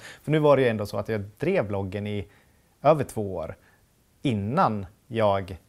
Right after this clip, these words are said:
hoppade av och bara jobbade med bloggen.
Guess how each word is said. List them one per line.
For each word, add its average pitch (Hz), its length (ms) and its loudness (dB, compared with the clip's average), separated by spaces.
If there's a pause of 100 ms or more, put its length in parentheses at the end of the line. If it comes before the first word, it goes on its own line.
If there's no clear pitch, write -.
hoppade 113 380 -2
av 98 200 0
och 107 200 -6
bara 98 400 -2
jobbade 101 300 -2
med 98 120 -6
bloggen. 98 440 -6